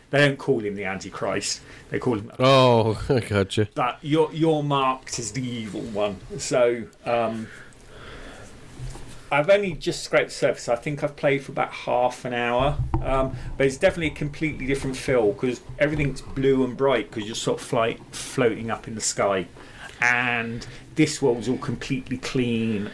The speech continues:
Speaker 1: and nice looking, and everyone's well dressed, and it's got that sort of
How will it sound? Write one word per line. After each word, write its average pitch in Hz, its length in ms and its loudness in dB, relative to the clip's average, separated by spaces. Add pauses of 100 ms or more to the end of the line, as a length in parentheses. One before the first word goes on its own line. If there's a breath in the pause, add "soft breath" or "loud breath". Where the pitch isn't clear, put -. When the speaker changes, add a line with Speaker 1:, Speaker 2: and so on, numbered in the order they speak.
Speaker 1:
and 113 300 0
nice 117 380 0
looking, 107 420 -2
and 104 240 -4 (300 loud breath)
everyone's 110 420 0
well 107 160 4
dressed, - 800 0
and 110 380 -2 (680 loud breath)
it's 127 160 0
got 127 200 4
that 120 140 -2
sort - 260 -4
of 123 400 -10